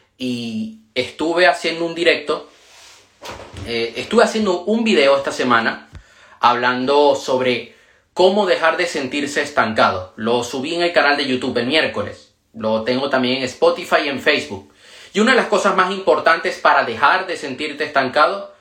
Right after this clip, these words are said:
es salir de la zona de confort. Ahora bien, te estarás preguntando, "¿Y cómo hago para salir de la zona de confort?". Lo primero, ten un porqué grande. Yo cuando tomo acción en mi negocio, en la agencia de marketing, tengo un porqué.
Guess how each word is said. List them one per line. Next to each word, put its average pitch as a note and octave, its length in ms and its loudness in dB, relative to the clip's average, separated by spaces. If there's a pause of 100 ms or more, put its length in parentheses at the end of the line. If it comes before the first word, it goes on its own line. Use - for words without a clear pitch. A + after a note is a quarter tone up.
(160)
es E3+ 140 0
salir G3 280 2
de F#3 120 2
la D3+ 100 4
zona D3 240 -2
de D3 100 0
confort. B2 460 -2 (160)
Ahora D3 240 4
bien, F3 220 0
te C#3 60 -4
estarás C3 280 2
preguntando, D#3 480 0
"¿Y A#2 60 -6
cómo D3+ 520 0
hago D3+ 320 2
para C3 220 2
salir B2+ 380 -2
de D3 80 -4
la C#3+ 100 2
zona B2+ 300 -2
de B2+ 120 2
confort?". A#2+ 520 0 (180)
Lo F3+ 300 4
primero, F#3+ 580 -2 (520)
ten A3 240 2
un A3 240 0
porqué F3+ 540 2
grande. A#2+ 580 0 (500)
Yo E3 300 0
cuando A#3 360 2
tomo F3 260 2
acción D#3+ 500 0
en C3 240 -2
mi B2 120 -2
negocio, C#3 640 0 (240)
en B2 320 -2
la A#2 120 0
agencia B2+ 300 -2
de D3 100 2
marketing, D#3+ 520 -2
tengo D#3 300 -2
un C#3+ 180 -8
porqué. - 720 -2